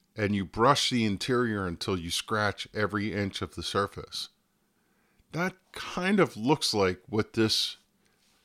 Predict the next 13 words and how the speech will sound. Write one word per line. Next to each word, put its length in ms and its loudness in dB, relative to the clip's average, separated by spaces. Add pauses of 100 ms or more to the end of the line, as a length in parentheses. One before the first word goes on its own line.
(520)
particular 760 2
hive 560 -4
offering 640 -4 (720)
appears, 680 2
the 140 -2
appearance 500 -2
of 140 -6
it. 300 -12 (1160)
It's 220 0
a 120 2
scratched 800 0
surface, 640 0
and 300 0